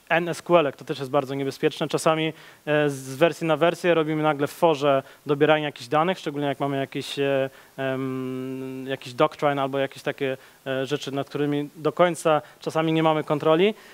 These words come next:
e, i nagle się robi N S Q L-ek, więc to też, e, nam szybko wyjdzie. Em, ale też na przykład porównanie jednego testu do drugiego, czyli tak jak, e, przed, e, wydaniem jakiegoś release'u i po,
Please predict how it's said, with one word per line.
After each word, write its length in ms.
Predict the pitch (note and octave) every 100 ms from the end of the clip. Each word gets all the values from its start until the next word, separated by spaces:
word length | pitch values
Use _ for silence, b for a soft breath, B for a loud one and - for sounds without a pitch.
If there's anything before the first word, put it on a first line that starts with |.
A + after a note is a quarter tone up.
| B
e, 400 | D#3 D3+ D3+ D3+
i 80 | F3
nagle 240 | E3+ E3 D#3
się 140 | D#3+
robi 260 | D#3 D3 D#3
N 140 | D#3+
S 120 | D3+
Q 140 | - D#3+
L-ek, 240 | F3+ E3
więc 200 | D#3+ D3+
to 120 | E3
też, 280 | D#3+ D#3 -
e, 100 | D3
nam 160 | D3 C#3+
szybko 320 | - - D3
wyjdzie. 400 | C#3 D3+ D#3 D3+ B B B
Em, 520 | C3+ C3+ C#3 C#3 C#3+ - -
ale 180 | F3 G3+
też 200 | G#3 G#3+
na 100 | G3
przykład 300 | - F#3+ F#3
porównanie 720 | F3+ F3+ E3 G3 F#3+ F3+ E3 b b b
jednego 420 | D3+ E3 F3+ E3 D#3+
testu 260 | E3+ -
do 120 | D#3+
drugiego, 420 | D3+ D3+ E3 F3+ G3+
czyli 360 | - E3+ D#3+ - B B B
tak 160 | - D3+
jak, 240 | D#3 -
e, 280 | D3+ D3 C#3+ C3+
przed, 440 | - F3+ E3+ - D3+
e, 220 | D3 D3
wydaniem 400 | C#3+ D#3 D#3 D#3
jakiegoś 320 | D3 D#3 D3
release'u 300 | D#3 D3 D3
i 60 | C#3
po, 320 | F3 G3